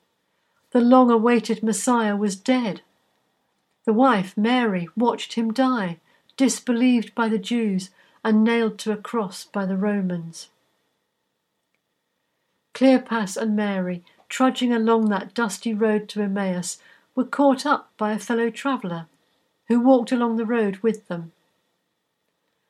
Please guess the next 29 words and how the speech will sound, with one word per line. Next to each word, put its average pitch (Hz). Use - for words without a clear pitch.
How 262
could 247
they 202
have 190
imagined 202
that 190
he 214
would 202
turn 208
out 208
to -
be 214
so 208
interesting? 202
He 247
told 262
them 226
amazing 226
things 190
that -
put 233
their 233
belief 240
in 220
the 220
Messiah 214
totally 214
in 214
context, -